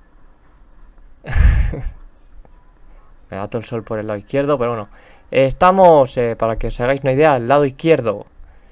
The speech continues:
eh, de esta zona es, eh, ciudad lineal. Eh, a nuestra derecha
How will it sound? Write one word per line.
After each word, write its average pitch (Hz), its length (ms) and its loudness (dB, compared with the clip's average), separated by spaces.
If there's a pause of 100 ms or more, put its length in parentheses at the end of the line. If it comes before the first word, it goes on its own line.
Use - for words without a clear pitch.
(500)
eh, 113 400 -6
de 120 100 -2
esta 120 520 -2
zona 120 340 -4
es, 117 220 -8
eh, 104 200 -4
ciudad 123 260 -2
lineal. 143 400 -2
Eh, 117 200 -10
a 113 80 -8
nuestra 156 320 -4
derecha 160 500 0